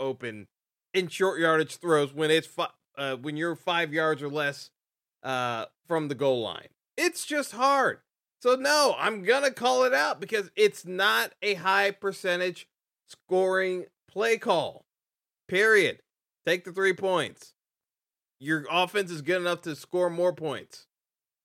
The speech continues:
Like, it cost them the game. Uh, like, it, it's just that simple. It literally cost them the game. So, yeah, the, like, Brandon Staley effed that up royally. I am not taking back that stance because the decision-making,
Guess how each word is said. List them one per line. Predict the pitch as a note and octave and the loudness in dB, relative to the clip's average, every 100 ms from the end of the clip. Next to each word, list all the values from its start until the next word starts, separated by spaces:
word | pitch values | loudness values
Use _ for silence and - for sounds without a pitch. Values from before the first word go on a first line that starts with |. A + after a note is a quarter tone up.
| _ _ _ _ A2 - | _ _ _ _ -16 -8
Like, | D#3+ D#3+ D3 | -4 -2 -2
it | E3 F3+ F3 | -4 -4 -2
cost | G3+ G3+ G3 | 2 0 0
them | G3 | -4
the | F#3 | -2
game. | F#3 F#3 G#2 _ - | 0 -2 -4 _ -4
Uh, | D#3+ D#3+ D3+ | 0 0 -2
like, | E3 D3+ | -4 -2
it, | E3 D3+ - - | -4 -6 -8 -8
it's | D3+ B2+ | -8 -8
just | A#2 D#3 G3 F#3+ | -6 0 0 0
that | G3 F3+ | -2 -2
simple. | F#3 F#3 - - _ _ _ _ _ _ | -4 -6 -8 -18 _ _ _ _ _ _
It | F#3+ F#3 F3 | 0 2 0
literally | F3 F#3+ F#3+ F#3+ F#3 E3+ | 0 4 4 4 2 0
cost | E3+ D#3 D3 | 0 0 0
them | D3+ C3+ | -4 -8
the | B2 | -8
game. | G#2+ - _ _ _ _ - | -10 -14 _ _ _ _ -2
So, | E3 D#3 | 0 2
yeah, | D#3 C3 F#2 - _ | 2 0 -2 -6 _
the, | C3+ C#3 C#3 | -6 -4 -2
like, | C#3+ C3+ A2 | 0 0 0
Brandon | D3+ E3 E3+ | 0 0 -2
Staley | - D#3+ D3 D3 - C3+ | -4 0 0 0 -4 -6
effed | C#3 - | -6 -4
that | C#3 C3 | -4 -2
up | B2 C#3 | -6 -4
royally. | C3+ A#2 G#2+ E2+ - _ _ _ - | -4 -2 -4 -10 -16 _ _ _ -6
I | D3 C3+ | -2 -2
am | B2+ | -2
not | C#3+ D#3 D3 | 0 0 2
taking | D#3 C3+ | -2 0
back | C3+ C3+ | -2 -2
that | C3 A#2 | -2 -6
stance | - A2 D2 - - | -6 -8 -8 -14 -14
because | A#2 B2+ A2+ - _ _ _ _ _ | -8 -6 -6 -10 _ _ _ _ _
the | D#3 | -6
decision-making, | D3 C3+ - A#3+ B3 A#3 A3+ A3 A3 G#3 | -4 -4 -2 -2 0 -2 0 -2 -4 -8